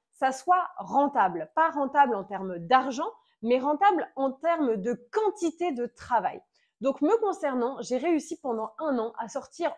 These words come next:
entre une et deux vidéos par jour. Donc, c'est vrai que ça, ça a été pour moi déjà un élément qui m'a permis de faire grossir ma chaîne YouTube et donc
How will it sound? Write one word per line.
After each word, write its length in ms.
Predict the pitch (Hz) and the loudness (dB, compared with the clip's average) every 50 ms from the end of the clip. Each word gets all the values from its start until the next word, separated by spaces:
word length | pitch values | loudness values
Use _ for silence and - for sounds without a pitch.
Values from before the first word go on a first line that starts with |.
| _ - | _ -6
entre 380 | 226 220 220 - 269 262 262 - | -6 -6 -4 0 -2 -2 -2 0
une 240 | - 285 294 330 339 320 - _ | 0 0 0 0 -2 -4 -8 _
et 140 | - 208 196 | -8 -8 -8
deux 240 | 170 170 220 302 320 | -6 -4 -2 -2 -2
vidéos 560 | 262 262 262 202 214 220 220 240 262 - _ _ _ - | -2 -2 -4 -2 0 0 0 0 -2 -4 _ _ _ -8
par 240 | 190 180 165 190 220 | -8 -8 -8 -10 -12
jour. 320 | 185 196 240 226 - - _ _ _ _ _ _ _ - | -8 -6 -6 -6 -8 -10 _ _ _ _ _ _ _ -4
Donc, 160 | 226 254 262 | -2 -2 -2
c'est 120 | 254 - 320 | -2 -4 -4
vrai 180 | 320 381 427 - - | -2 -2 -2 -2 2
que 240 | 277 240 226 - - - | 2 2 2 2 -2 -18
ça, 360 | - - - 277 254 285 381 480 494 - - | -10 -2 2 2 4 4 2 -2 -6 -12 -16
ça 220 | _ _ - 254 | _ _ 0 2
a 100 | 233 240 | 4 4
été 320 | 240 254 240 - 349 381 - | 4 2 2 0 -2 -2 -2
pour 240 | 381 285 262 254 | -2 -6 -4 -2
moi 280 | 240 247 269 302 349 427 - - _ _ _ _ _ - | 0 0 2 0 0 -2 -4 -12 _ _ _ _ _ -6
déjà 500 | 214 202 285 311 330 269 339 320 302 - | -2 0 2 2 2 2 2 2 2 2
un 160 | - 240 233 240 | 0 -2 0 2
élément 400 | 254 269 269 277 285 311 320 311 | 2 2 2 2 2 0 0 -2
qui 100 | - 254 | -4 -4
m'a 160 | 220 202 202 | -4 -4 -2
permis 320 | 202 226 220 233 254 277 | -2 -2 -2 0 0 0
de 140 | 247 196 190 | 0 -2 -4
faire 240 | 196 - 190 190 196 | -4 -6 -6 -4 -4
grossir 640 | 196 233 247 285 269 277 - 302 311 294 247 214 - | -2 0 0 0 -2 -2 -4 0 0 0 0 0 -8
ma 180 | - 202 202 202 | -8 -6 -6 -6
chaîne 260 | 196 - 233 220 220 | -6 -4 -4 -2 -2
YouTube 320 | 226 233 220 - - 233 214 | -2 -4 -4 -4 -2 0 0
et 80 | 202 | 0
donc 180 | 214 226 233 | 0 0 -4